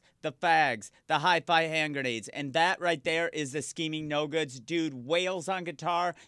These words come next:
and he writes great lyrics. So look him up. That's the Scheming No Goods. Had they have been anything I do, anything I have done, T V show in oh seven, podcasts,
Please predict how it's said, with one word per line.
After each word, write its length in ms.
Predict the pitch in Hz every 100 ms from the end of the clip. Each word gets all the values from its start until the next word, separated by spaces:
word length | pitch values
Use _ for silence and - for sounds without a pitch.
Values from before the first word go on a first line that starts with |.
| -
and 100 | 135
he 80 | 131
writes 460 | 120 143 139 -
great 260 | 139 139 131
lyrics. 400 | 120 113 104 -
So 120 | 131
look 320 | 131 202 220
him 100 | 180
up. 220 | 160 151 - - -
That's 320 | 185 240 -
the 100 | 214
Scheming 420 | - 196 180 165
No 200 | 147 139
Goods. 320 | 131 135 127 - -
Had 200 | 165 170
they 120 | 170
have 140 | 196 151
been 200 | 185 170 -
anything 380 | 262 254 254
I 100 | 220
do, 240 | 180 135 104 _ _ -
anything 480 | 254 277 269 262 226
I 120 | 196
have 200 | 165 131
done, 300 | 143 110 101
T 220 | - 233
V 120 | 202 190
show 340 | - 202 180
in 80 | 175
oh 140 | 175
seven, 460 | 160 - 160 131 117
podcasts, 960 | - 202 190 147 139 120 110 - -